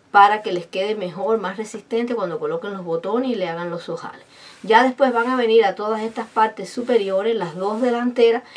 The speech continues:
y le van a poner una tirita aquí, no necesariamente que sea al bies, aquí no es necesario, que mida aproximadamente unos, eh, unos tres centímetros.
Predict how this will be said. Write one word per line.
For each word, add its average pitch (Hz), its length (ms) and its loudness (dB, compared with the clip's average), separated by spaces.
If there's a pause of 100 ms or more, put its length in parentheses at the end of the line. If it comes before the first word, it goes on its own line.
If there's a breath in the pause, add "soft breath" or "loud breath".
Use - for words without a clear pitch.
(180 loud breath)
y 254 160 2
le 220 120 4
van 214 160 2
a 226 100 0
poner 220 360 -2
una 226 260 2
tirita 202 400 -4
aquí, 240 280 -2
no 240 180 2
necesariamente 226 880 -2
que 185 160 -8
sea 202 220 -2
al 180 260 -4
bies, 226 280 2
aquí 226 240 -4
no 208 140 -8
es 190 60 -12
necesario, 254 580 0 (320 loud breath)
que 262 140 6
mida 269 240 6
aproximadamente 240 1120 2
unos, 254 440 2 (420 loud breath)
eh, 208 320 2 (100)
unos 294 240 0
tres 254 240 2
centímetros. 254 760 2